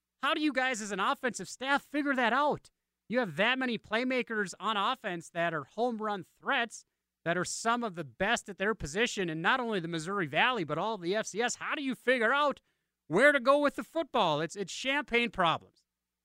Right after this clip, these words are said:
A guy I work with says, "Well, that's champagne problems. You know, it's a pretty good, pretty good problem to have and figure out. Do I take the Porsche to work today or do I take the Lamborghini? Do I ride Bruce Anderson or do I go with Lance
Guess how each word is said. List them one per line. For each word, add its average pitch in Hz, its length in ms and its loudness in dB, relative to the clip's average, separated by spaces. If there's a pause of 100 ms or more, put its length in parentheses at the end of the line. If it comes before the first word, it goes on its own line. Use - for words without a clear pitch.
A 135 60 -16
guy 233 320 4
I 226 40 4
work 208 280 0
with 175 140 -6
says, 151 240 -6
"Well, 151 100 -10
that's 220 220 0
champagne 185 680 -2
problems. 117 520 -8
You 123 60 -20
know, 123 120 -20
it's 131 100 -20
a 151 60 -20
pretty 262 260 2
good, 214 300 0 (340)
pretty 294 160 4
good 247 180 4
problem 233 300 2
to 180 80 0
have 196 320 4
and 156 80 -4
figure 170 320 2
out. 131 160 2
Do 135 80 -14
I 147 60 -6
take 160 240 -8
the 160 80 -12
Porsche 233 380 0
to 220 100 -2
work 208 260 -2
today 220 420 -4 (440)
or 170 100 4
do 185 100 4
I 170 100 4
take 208 280 0
the 190 80 -8
Lamborghini? 165 800 2 (880)
Do 160 100 2
I 170 400 6
ride 175 460 2
Bruce 190 300 -2
Anderson 277 680 -2 (220)
or 202 260 0
do 196 140 0
I 185 140 2
go 180 300 2
with 165 240 0
Lance 147 420 -10